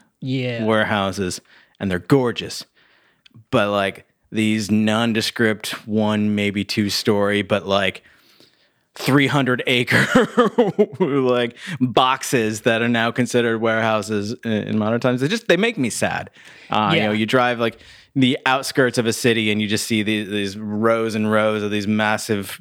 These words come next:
Speaker 2: buildings with even bigger parking lots. And I'm like, you know, this used to be part of the core of a city. And that's,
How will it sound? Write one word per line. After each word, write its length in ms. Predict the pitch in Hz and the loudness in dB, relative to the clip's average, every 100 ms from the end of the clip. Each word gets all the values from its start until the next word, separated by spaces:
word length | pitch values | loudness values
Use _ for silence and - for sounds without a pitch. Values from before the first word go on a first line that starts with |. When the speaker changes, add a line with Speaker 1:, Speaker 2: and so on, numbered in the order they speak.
| 117 | -2
Speaker 2:
buildings 600 | 117 110 113 104 101 95 | 0 0 0 0 -2 -2
with 280 | 104 104 - | -4 -4 -6
even 380 | 90 107 98 104 | -6 -4 -2 -4
bigger 320 | 101 110 107 | 0 0 0
parking 400 | 101 107 104 107 | 0 0 0 -2
lots. 300 | 104 104 104 - - - - - _ _ | -2 -2 -4 -12 -20 -20 -20 -20 _ _
And 100 | 104 | -14
I'm 160 | 117 117 | -12 -10
like, 140 | 110 - 151 | -12 -12 -10
you 60 | |
know, 260 | 165 156 139 _ - - - _ _ _ - | -6 -4 -6 _ -20 -20 -20 _ _ _ -14
this 200 | 156 - | -12 -8
used 180 | 117 - | -8 -8
to 40 | |
be 420 | 104 101 110 101 - - - - - - - - | -4 -2 -2 -4 -8 -12 -18 -20 -20 -20 -18 -14
part 260 | - 80 98 | -10 -8 -6
of 60 | |
the 80 | 92 | -8
core 600 | - - 98 98 95 - 107 | -6 0 2 4 2 -2 -8
of 100 | 101 | -8
a 60 | |
city. 320 | - 92 92 110 | -6 -6 -4 0
And 100 | 143 | 0
that's, 220 | 139 | 0